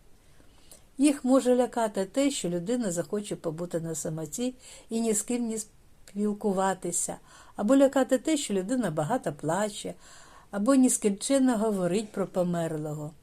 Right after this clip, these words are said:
Ще раз звертаю вашу увагу на те, що не варто насильно втручатися в цей простір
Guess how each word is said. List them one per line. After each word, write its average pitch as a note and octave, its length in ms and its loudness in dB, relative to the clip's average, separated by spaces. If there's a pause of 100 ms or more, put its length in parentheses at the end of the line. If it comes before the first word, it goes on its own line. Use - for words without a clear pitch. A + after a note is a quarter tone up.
(440)
Ще A3 360 0
раз F3+ 160 2
звертаю A#3+ 680 -2 (480)
вашу F3+ 420 -2
увагу D#3 480 -4
на D3+ 160 -6
те, B3 260 -2
що D#3 400 -8 (540)
не B3 160 6
варто G#3+ 720 2
насильно F#3+ 600 -2
втручатися F3 800 -10
в D3 60 -12
цей F3+ 240 -6
простір F#3+ 640 -6